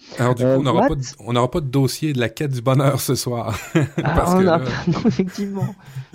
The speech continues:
Speaker 2: Ça va être compliqué, euh, cette semaine. Bah, la
Speaker 1: Ouais.
Speaker 2: semaine prochaine, peut-être.
Speaker 1: Bah ouais,
Speaker 2: Euh,
Speaker 1: ouais.
Speaker 2: en tout cas, on va commencer, Matt, ça m'intéresse parti-, particulièrement puisque je, j'ai abandonné, comme tu le sais maintenant, mon iPhone pour un Nexus quatre et tu as quelque chose à nous recommander sur les navigateurs pour, euh, Android.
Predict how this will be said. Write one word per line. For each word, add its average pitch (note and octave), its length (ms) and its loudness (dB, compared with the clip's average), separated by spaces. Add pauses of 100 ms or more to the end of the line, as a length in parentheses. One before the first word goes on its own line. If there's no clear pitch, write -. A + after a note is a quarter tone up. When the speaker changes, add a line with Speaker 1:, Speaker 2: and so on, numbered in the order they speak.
Speaker 2:
Ça - 120 -8
va D3+ 100 4
être E3 80 2
compliqué, A3+ 420 2
euh, E3+ 280 2
cette D3 220 -2
semaine. C#3+ 300 0
Bah, C3+ 160 0
la D#3+ 80 2
Speaker 1:
Ouais. C#3 40 0
Speaker 2:
semaine G#3+ 160 0
prochaine, A3+ 400 -2
peut-être. C#3+ 380 -2 (240)
Speaker 1:
Bah F3 220 0
ouais, F3 120 -2 (140)
Speaker 2:
Euh, C#3 120 -6
Speaker 1:
ouais. A#2 60 -8 (640)
Speaker 2:
en F3 120 2
tout A#3 120 0
cas, C#4+ 120 0
on C4 80 2
va F#3+ 140 2
commencer, G3 400 0
Matt, B3 180 0
ça - 80 0
m'intéresse D3 380 2
parti-, C#3+ 760 0
particulièrement F3+ 600 0
puisque F3+ 300 -4
je, B2+ 300 0
j'ai B2 160 0
abandonné, C#3+ 440 0
comme C#3+ 200 -2
tu - 100 0
le C3+ 60 0
sais D3 160 -2
maintenant, C#3 340 0
mon B2 180 0
iPhone D3+ 460 0
pour B2 220 -2
un A#2 60 0
Nexus C3 380 -2
quatre - 360 -2 (340)
et C#3 100 2
tu F#3+ 220 -2
as G3+ 60 2
quelque F3+ 240 0
chose A3 180 -2
à F3+ 60 4
nous D#3 80 2
recommander F#3+ 460 -2
sur F3 160 -4
les C3+ 100 2
navigateurs F3+ 720 0 (120)
pour, B2 300 -2
euh, A#2+ 60 2
Android. B2+ 320 2